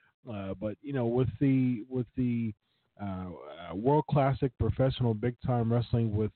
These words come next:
with Bobby Fulton, um, and his shows, they, uh, it's just a fantastic job. I have a f-, uh, four-year-old, almost five-year-old son. Uh, I've, uh, one of my sons is almost, my oldest is almost five. Uh, and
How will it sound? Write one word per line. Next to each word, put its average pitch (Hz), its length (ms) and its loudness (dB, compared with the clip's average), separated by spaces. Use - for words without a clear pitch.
with 98 200 -4
Bobby 101 340 -4
Fulton, 98 420 -4
um, 85 380 -8
and 92 80 -8
his 113 200 0
shows, 95 440 -2
they, 117 500 4
uh, 95 220 -10
it's 107 300 -6
just 120 200 0
a 101 140 -2
fantastic 101 640 -2
job. 90 320 -6
I 92 60 -6
have 87 180 -6
a - 20 -4
f-, 90 260 -10
uh, 85 240 -2
four-year-old, 98 560 0
almost 101 300 -4
five-year-old 98 500 -2
son. 92 400 -4
Uh, 85 300 -10
I've, 82 120 -12
uh, 82 60 -8
one 123 200 4
of 113 80 2
my 95 200 -2
sons 85 320 -10
is 85 80 -14
almost, 82 380 -12
my 92 180 -10
oldest 95 400 -2
is 87 60 -12
almost 85 280 -10
five. 80 280 -16
Uh, 85 200 -6
and 92 480 -4